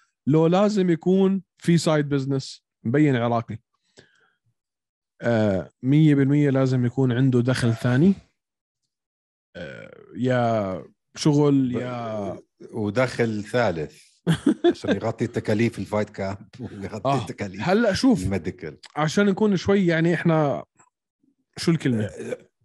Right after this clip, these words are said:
Speaker 2: هلأ شوف، ما في
Speaker 1: عمليين.
Speaker 2: غير منظمتين أو ثلاثة بالعالم كلها أو أربعة ممكن تعيش عليهم.
Speaker 1: صح.
Speaker 2: الباقي كلهم بيرفعوك لهناك. فيو اي ووريرز الشغلة منيحة فيها،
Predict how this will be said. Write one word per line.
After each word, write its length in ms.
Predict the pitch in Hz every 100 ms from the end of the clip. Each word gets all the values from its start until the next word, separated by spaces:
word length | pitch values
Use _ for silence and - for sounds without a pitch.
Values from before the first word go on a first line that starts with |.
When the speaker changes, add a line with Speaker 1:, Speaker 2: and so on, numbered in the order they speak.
| _
Speaker 2:
هلأ 200 | 110 135
شوف، 100 | 165
ما 80 | 185
في 140 | 185 185
Speaker 1:
عمليين. 220 | 190 151
Speaker 2:
غير 140 | 156
منظمتين 1000 | 143 135 123 127 117 131 147 151 135 139
أو 100 | 110
ثلاثة 420 | - 117 135 -
بالعالم 440 | 104 92 123 131 127
كلها 600 | - 117 107 117 135 202 _ _ _ -
أو 140 | 107 107
أربعة 680 | 117 95 82 95 143 - _ _ _ _ -
ممكن 280 | 131 135 131
تعيش 280 | 101 107 87
عليهم. 420 | 87 76 69 65 _ _ _ _ _ _ _ _ _ _ _ _ _ _ _ -
Speaker 1:
صح. 240 | 208 -
Speaker 2:
الباقي 460 | 95 98 170 170 156
كلهم 360 | 151 175 170 170 - _
بيرفعوك 460 | 139 135 151 180 120
لهناك. 360 | 92 90 67 _ _ _ _
فيو 240 | 113 143
اي 100 | 175
ووريرز 380 | 156 170 143 110
الشغلة 300 | 95 143 127
منيحة 220 | 139 147
فيها، 380 | 120 139 147 180